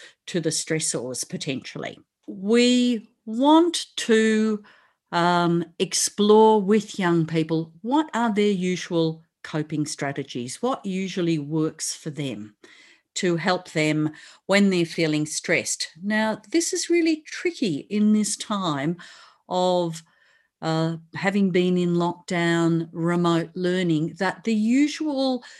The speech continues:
things that help may be exercising, maybe being part of a team, maybe their peers, maybe going to school, and these things have not been available for some young people for a very long time.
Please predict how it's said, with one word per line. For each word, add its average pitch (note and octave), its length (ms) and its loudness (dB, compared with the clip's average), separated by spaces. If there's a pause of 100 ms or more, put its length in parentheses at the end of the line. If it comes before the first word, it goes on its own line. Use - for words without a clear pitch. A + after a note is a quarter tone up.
(160)
things A#3+ 380 4
that G3+ 160 2
help G#3 380 0
may A3 360 4
be D#3+ 500 2 (120)
exercising, A#2+ 960 -6 (280)
maybe G3 580 2
being D3+ 300 -2
part D3+ 280 0
of C#3 80 -6
a D3 60 -4
team, B2 520 -8 (320)
maybe G3+ 600 4
their D3+ 220 0
peers, B2 640 -6
maybe G3+ 500 4
going D#3+ 360 2
to D#3 120 -8
school, F3 500 -2 (240)
and A3+ 160 4
these C4+ 240 2
things G3+ 380 2
have F#3+ 180 -4
not F#3 260 -4
been E3 240 0
available E3 640 -2 (340)
for E3+ 180 -2
some G3 420 -2
young D#3+ 220 0
people D#3+ 280 -4
for D#3 220 -6
a D3+ 60 -4
very D#3+ 280 0
long C#3+ 280 -2
time. C3 520 -8